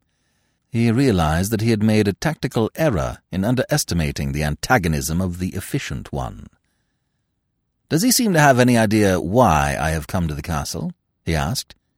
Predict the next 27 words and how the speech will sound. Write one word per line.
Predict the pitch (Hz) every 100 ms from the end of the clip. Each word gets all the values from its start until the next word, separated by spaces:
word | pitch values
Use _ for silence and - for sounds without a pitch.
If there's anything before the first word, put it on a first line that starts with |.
| _ -
"Any | 302 277
idea? | 247 190 185 302 - _ _ -
Why, | 208 131
dash | - 120 -
it, | 98 - _ -
the | 143
very | 143
first | 113 170 139
thing | 170 156
he | 190
said | - 202 254
to | 269
me | 262 80 _ _
was | 139
that | 143
you | 160
must | 170 180 151
have | 127
come | - 175
to | 143
sneak | - - 185 170 175
Aunt | 185 -
Connie's | 175 208 220
necklace." | 294 302 131 - - - _ _ _ _ _ _ _ -
"In | 62
that | 107 -
case, | 64 50 107 -